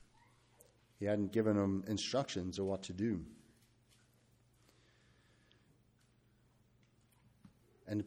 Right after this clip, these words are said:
and the people worshiped. Verse eighteen and nineteen, Jehoshaphat bowed his head to the ground, with his face to the ground,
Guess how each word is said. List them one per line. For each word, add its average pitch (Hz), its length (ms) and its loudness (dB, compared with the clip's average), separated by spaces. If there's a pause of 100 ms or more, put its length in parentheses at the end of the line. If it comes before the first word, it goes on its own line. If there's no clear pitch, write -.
(160)
and 113 140 4
the 110 40 -2
people 117 300 0
worshiped. - 520 -2 (500)
Verse 104 180 0 (340)
eighteen 120 420 2
and 110 100 4
nineteen, 113 440 2
Jehoshaphat 110 680 0
bowed 123 400 4
his 127 200 -2
head 123 180 -2
to 127 80 -2
the 117 80 0
ground, 117 380 2 (1700)
with 113 140 0
his 113 160 2
face 113 220 2
to 113 100 -4
the 104 80 -2
ground, 98 400 2